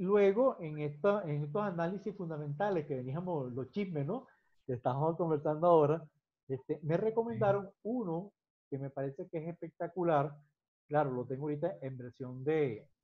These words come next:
Speaker 1: de prueba. No sé si, si, si posteriormente cuando me quiten la, el trial va a quedar cuáles son las opciones que me va a eliminar, que se llama Zoho.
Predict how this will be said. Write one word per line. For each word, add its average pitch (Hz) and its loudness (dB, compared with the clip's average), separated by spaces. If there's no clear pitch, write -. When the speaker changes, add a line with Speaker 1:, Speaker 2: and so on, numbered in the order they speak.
Speaker 1:
de 127 -8
prueba. 185 4
No 131 -6
sé 151 2
si, 151 -2
si, 113 -6
si 127 -8
posteriormente 131 -6
cuando 147 -4
me 127 -8
quiten 127 -6
la, 143 4
el 117 -12
trial 139 2
va 123 -2
a - -10
quedar 143 2
cuáles 131 -4
son 147 -4
las 143 0
opciones 139 -8
que 147 -8
me 127 -10
va 127 -8
a 131 -6
eliminar, 147 -2
que 123 -20
se 135 -4
llama 147 -2
Zoho. 151 2